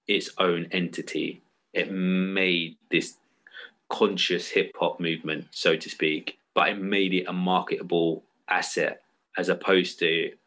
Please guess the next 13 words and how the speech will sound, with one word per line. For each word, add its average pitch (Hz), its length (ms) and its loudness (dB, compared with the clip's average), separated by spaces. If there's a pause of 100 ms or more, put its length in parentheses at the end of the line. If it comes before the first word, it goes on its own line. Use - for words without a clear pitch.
(140)
the - 100 -2 (120)
place 87 240 -12
that 90 100 0
they 92 100 -2
were 87 200 4
in 85 100 0
before, 82 460 2
where 78 360 0 (340)
we 87 100 -2
have 107 240 2
no 92 160 0
stars 76 600 0
and 80 200 -8